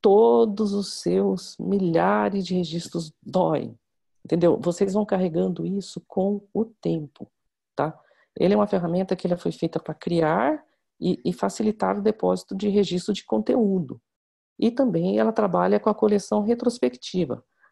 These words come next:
Agora, se vocês querem, vamos supor, eu tenho quinhentos dóis que eu já trabalhei e eu quero carregar eles novamente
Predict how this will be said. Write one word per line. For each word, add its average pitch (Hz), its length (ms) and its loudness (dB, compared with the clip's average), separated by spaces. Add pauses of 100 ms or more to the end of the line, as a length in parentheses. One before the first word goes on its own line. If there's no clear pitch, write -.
(120)
Agora, 175 300 4
se 185 120 -6
vocês 247 360 2
querem, 156 460 0
vamos 165 180 0
supor, 160 260 0
eu 147 80 2
tenho 180 320 -2 (240)
quinhentos 202 600 0
dóis 156 600 2
que - 80 -4
eu 165 80 2
já 170 120 -2
trabalhei 160 480 0
e 156 60 0
eu 175 100 2
quero 208 360 2
carregar 175 540 0
eles 175 320 0
novamente 214 880 0